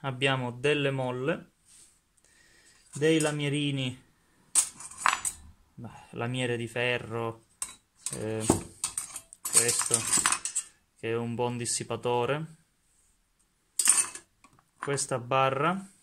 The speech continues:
una barra di dieci millimetri di diametro, lunga più o meno trenta,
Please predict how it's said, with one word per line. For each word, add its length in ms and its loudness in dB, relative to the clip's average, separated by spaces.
una 200 -6
barra 500 2
di 240 -2
dieci 840 2
millimetri 540 -2
di 120 -2
diametro, 600 0
lunga 280 -4
più 120 -12
o 60 -2
meno 200 -2
trenta, 640 -2